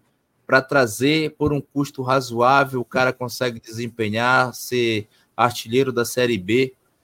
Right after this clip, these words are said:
Aqui a gente, a gente já inflaciona, já traz o cara pagando um salário absurdamente caro.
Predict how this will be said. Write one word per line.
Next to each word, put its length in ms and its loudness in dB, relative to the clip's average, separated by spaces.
Aqui 400 4
a 60 6
gente, 400 -2
a 140 4
gente 440 0
já 160 0
inflaciona, 840 0
já 160 2
traz 640 2
o 80 -12
cara 300 4
pagando 640 -2
um 40 -4
salário 480 0
absurdamente 1400 -4
caro. 360 4